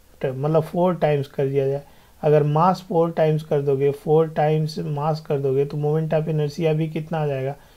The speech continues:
I moment of inertia I is equal to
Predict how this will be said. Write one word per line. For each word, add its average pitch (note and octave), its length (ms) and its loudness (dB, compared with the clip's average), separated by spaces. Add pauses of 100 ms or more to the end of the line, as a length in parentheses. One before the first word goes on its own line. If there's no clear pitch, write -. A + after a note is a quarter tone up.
(500)
I D#3+ 280 4
moment D#3+ 380 0
of D#3 160 4
inertia D#3 460 0
I C#3 200 0
is C#3+ 160 -4
equal C3+ 320 -4 (100)
to C#3 140 2